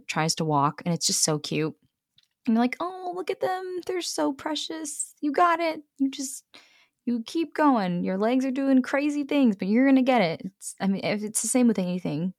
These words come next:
in life and in business. So definitely, like, give yourself grace, take your time. And, you know, I have to give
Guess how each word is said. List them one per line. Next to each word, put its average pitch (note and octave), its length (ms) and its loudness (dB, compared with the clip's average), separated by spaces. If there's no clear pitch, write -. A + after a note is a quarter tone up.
in F3 140 0
life E3+ 400 -4
and E3 300 -2
in D#3 100 -4
business. F3+ 480 -4
So - 460 -6
definitely, A#3 400 4
like, F#3+ 180 2
give F3 140 0
yourself F3 260 -2
grace, D#3 320 -2
take E3 220 -6
your F#3+ 80 -4
time. A3 560 0
And, E3+ 460 -2
you G3 80 0
know, D#3+ 240 -2
I E3 100 0
have E3+ 180 -4
to F3+ 80 -8
give F3+ 220 -4